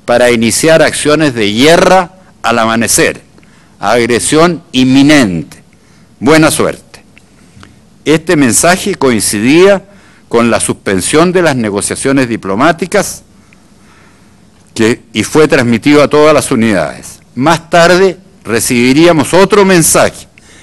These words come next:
esta vez en lenguaje claro, de la misma autoridad, que ordenaba atacar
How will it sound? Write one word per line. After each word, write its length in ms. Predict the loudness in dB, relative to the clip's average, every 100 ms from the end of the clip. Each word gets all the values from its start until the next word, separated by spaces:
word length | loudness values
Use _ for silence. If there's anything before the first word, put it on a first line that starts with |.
| -10
esta 320 | -10 -4 -2
vez 260 | 0 0 0
en 160 | -2
lenguaje 600 | -2 -4 -2 -2 -2 -8
claro, 500 | -2 2 4 2 0 -6 -20 -20 -20 -8
de 160 | -2 0
la 120 | 0
misma 360 | 0 0 0
autoridad, 640 | -2 0 0 2 4 2 -2 _ _ -20 -20 _
que 100 | -4
ordenaba 800 | 0 2 2 2 2 2 2 -4 -16 _ _ _ _
atacar 840 | -4 -4 0 -4 0 2 2 0